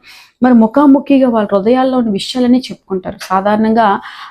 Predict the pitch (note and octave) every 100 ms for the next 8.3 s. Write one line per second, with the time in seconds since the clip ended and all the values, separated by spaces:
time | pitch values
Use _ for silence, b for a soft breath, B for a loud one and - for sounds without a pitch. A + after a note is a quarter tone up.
0 | - G#3 A3 B3+ A3+ A3 G#3+ - A3 G#3+
1 | A3 G#3 F#3+ F3+ G#3 G#3+ G#3 G3+ G3+ F#3+
2 | F#3 F3+ F3+ F3 F3+ A#3+ B3 A3+ B3+ C#4+
3 | A#3 C4+ B B _ A3+ A3+ A3+ A#3+ C#4
4 | B3+ B3+ B3 G#3 G3 A#3+ A#3 G#3+ A3 -
5 | A#3 A3 A3 G#3 E3+ F3+ G#3+ A#3 A3+ A3
6 | F#3 F#3 - - B3 A#3 - F#3 - G#3+
7 | G#3 G3+ G3+ G3+ F#3+ G#3 G#3 A3 - A3
8 | G#3+ A3 F#3+